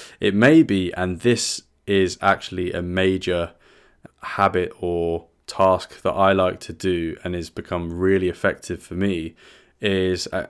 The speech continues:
tidying or cleaning my workspace and sometimes my room. Some people might label that as procrastination, but there have been a lot of studies and a lot of high performance gurus, shall we say, that always highlight the importance of having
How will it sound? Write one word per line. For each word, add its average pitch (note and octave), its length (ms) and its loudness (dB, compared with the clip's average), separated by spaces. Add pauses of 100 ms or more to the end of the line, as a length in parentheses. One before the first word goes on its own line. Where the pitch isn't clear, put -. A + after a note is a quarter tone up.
(100)
tidying G#2+ 640 2
or F#2+ 80 -6
cleaning G#2 400 2
my F2+ 100 0
workspace G2 640 0
and F2+ 100 -6
sometimes F#2+ 460 -4
my E2+ 120 -4
room. F#2+ 360 0 (720)
Some C#3+ 260 4
people D3+ 360 2
might A2+ 260 0
label A2+ 360 2
that A2+ 200 4
as F#2+ 160 -2
procrastination, G#2+ 1080 -2 (400)
but G2+ 280 2
there G2+ 160 4
have G#2 220 -2
been G2+ 360 4
a F#2 60 -4
lot G#2 300 0
of F#2 100 -6
studies F2+ 540 -2
and F#2 180 -6
a F2+ 60 -2
lot F#2+ 240 -2
of - 60 -12
high F#2 200 0
performance F2+ 800 -4 (340)
gurus, F#2 480 2
shall F2 240 -4
we E2+ 100 -4
say, E2+ 420 -4 (460)
that F2+ 680 2 (920)
always A2 360 4
highlight F#2+ 760 0
the F#2 220 -4
importance G2 560 0
of E2+ 100 -10
having F2+ 420 0